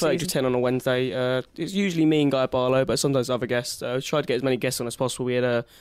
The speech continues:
Speaker 1: someone from French Football Weekly last week to talk about Anguissa. Tom Grecic chaired, uh, Fulham Sports Trust, talking about the, um, ticket prices. Had a Fulham fan from Fulham in the South in America, just talking about how they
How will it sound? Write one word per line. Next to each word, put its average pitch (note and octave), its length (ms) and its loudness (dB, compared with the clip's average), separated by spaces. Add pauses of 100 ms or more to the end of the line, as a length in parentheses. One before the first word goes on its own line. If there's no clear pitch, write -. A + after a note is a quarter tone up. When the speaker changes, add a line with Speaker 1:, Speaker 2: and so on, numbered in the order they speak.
(240)
Speaker 1:
someone C#3 260 -4
from - 60 -12
French C#3+ 200 -2
Football C3+ 200 0
Weekly C#3 260 0
last C3+ 240 0
week A#2+ 100 -2
to - 60 -10
talk C3+ 120 -2
about A2 120 -2
Anguissa. C#3+ 640 2
Tom C3 200 0
Grecic B2+ 320 -4
chaired, B2 340 0
uh, A#2+ 180 0
Fulham A#2+ 240 -4
Sports B2+ 320 -2
Trust, - 340 -4
talking C3 260 0
about A2+ 260 0
the, A#2+ 180 0
um, A2+ 220 0 (600)
ticket D3+ 300 -2
prices. D3+ 460 2
Had C#3 160 4
a C3+ 80 4
Fulham D3+ 260 0
fan C3 340 0
from C#3 140 -4
Fulham C3+ 240 2
in C3 80 2
the B2+ 60 0
South C3+ 340 0
in C3 80 -2
America, C3+ 440 0
just B2 120 -10
talking C3 120 -4
about B2+ 80 -4
how A#2+ 60 0
they A#2 160 -2